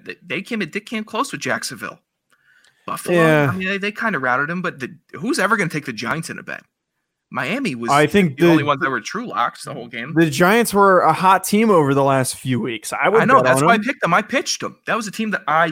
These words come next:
Speaker 1: pitched. I single-handedly said Giants over
Speaker 2: Did you,
Speaker 1: Cincinnati.
Speaker 2: did you idiots all bet on the same
Speaker 1: Yeah,
Speaker 2: thing?
Speaker 1: we all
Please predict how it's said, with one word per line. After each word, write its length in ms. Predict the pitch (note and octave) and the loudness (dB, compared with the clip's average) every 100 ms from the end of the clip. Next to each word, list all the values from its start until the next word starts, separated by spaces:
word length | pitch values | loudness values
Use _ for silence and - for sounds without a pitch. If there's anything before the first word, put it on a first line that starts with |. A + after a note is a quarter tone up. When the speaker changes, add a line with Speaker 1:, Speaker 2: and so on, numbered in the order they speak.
| D#3 | -4
Speaker 1:
pitched. 480 | - F3 - - - - | -6 -6 -6 -12 -16 -6
I 100 | C#3 | -4
single-handedly 680 | C3+ G#3 G#3 F#3+ F#3+ E3+ E3+ | -4 -4 -2 -2 -4 -6 -6
said 240 | E3+ D#3 - _ _ | -6 -8 -14 _ _
Giants 400 | - C3+ C#3 C3+ | -2 0 0 -2
over 220 | C3 B2 | -4 -2
Speaker 2:
Did 220 | C3 F#3 | -2 2
you, 60 | D4+ | 2
Speaker 1:
Cincinnati. 220 | E4 G3+ E3 | 2 2 2
Speaker 2:
did 140 | A#3+ | 4
you 100 | D#4+ | 4
idiots 380 | A#3 G#3+ A3 - | 4 4 4 2
all 240 | D#3 E3 | 4 4
bet 320 | C#3+ - C#3+ D#3+ | 4 2 2 4
on 240 | D3 D3 | 4 4
the 100 | C3+ | 2
same 760 | - - C3+ C3+ C#3 C#3 C3+ - _ _ | 0 0 2 2 2 2 0 -6 _ _
Speaker 1:
Yeah, 140 | - C#3 | -2 2
Speaker 2:
thing? 120 | D3+ | 2
Speaker 1:
we 40 | C3 | 2
all 160 | D3+ | -2